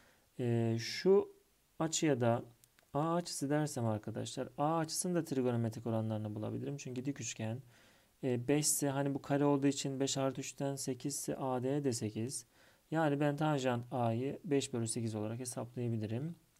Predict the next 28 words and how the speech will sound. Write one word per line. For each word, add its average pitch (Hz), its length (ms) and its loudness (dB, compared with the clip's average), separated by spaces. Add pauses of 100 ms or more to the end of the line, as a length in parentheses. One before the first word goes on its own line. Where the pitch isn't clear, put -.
Çok 117 260 -6
rahat. 117 360 -4 (480)
Yani 185 200 2
sonuç 180 340 -2
olarak 120 360 4 (120)
X'i 170 580 0 (600)
üçgende 170 580 0
iki 180 240 -2
tane 139 340 2
iç 156 180 -2
açının 139 380 0
toplamı 123 520 0
komşusu 127 440 0
olmadıkları 143 560 0
diğer 139 300 0
dış 160 200 -4 (100)
açıya 117 340 -2
eşit 127 280 -4
olduğu 156 260 2
için 120 400 -2 (220)
kırk - 240 -10
beş 170 160 0
artı 123 300 0
A 147 160 4
olarak 127 240 0
ifade 117 360 -2
edebilirim. 104 520 -4 (2250)
Tanjant 147 600 2